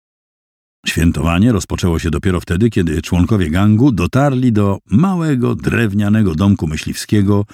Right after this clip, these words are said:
w górach Pocono, w północno-wschodniej Pensylwanii.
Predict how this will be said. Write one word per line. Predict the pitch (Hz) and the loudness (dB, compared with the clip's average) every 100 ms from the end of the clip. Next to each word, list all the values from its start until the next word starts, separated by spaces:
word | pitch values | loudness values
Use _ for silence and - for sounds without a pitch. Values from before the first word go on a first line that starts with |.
| - - - | -20 -20 -10
w | - | -2
górach | 82 110 107 95 - | 2 4 2 -2 -4
Pocono, | - 95 110 85 58 55 - _ _ _ _ - | -6 -4 -2 -4 -6 -14 -20 _ _ _ _ -18
w | - | -6
północno-wschodniej | 90 90 95 - 80 - 90 80 82 80 | 2 2 2 0 -6 -6 -4 0 0 -2
Pensylwanii. | 78 76 80 76 69 58 58 | -4 -4 -4 -4 -6 -10 -16